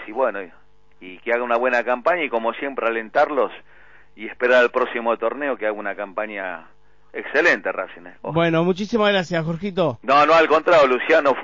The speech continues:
Speaker 1: adelante y te felicito por el programa y bueno, hay que seguir por el bien de Racing.
Speaker 2: Dale, muchísimas gracias.
Speaker 1: Un abrazo.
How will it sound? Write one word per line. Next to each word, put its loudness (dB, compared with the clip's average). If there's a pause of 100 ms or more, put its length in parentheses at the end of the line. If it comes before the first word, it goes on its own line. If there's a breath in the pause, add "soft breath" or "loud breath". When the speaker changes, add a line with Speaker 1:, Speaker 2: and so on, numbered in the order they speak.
(160)
Speaker 1:
adelante 4 (120)
y 2
te 2
felicito 2 (260)
por -6
el -2
programa 2
y -2
bueno, -2 (1120 soft breath)
hay 2
que 4
seguir 2
por 2
el 2
bien -2
de 4
Racing. 0 (180)
Speaker 2:
Dale, 0
muchísimas -2
gracias. -2
Speaker 1:
Un -6
abrazo. 4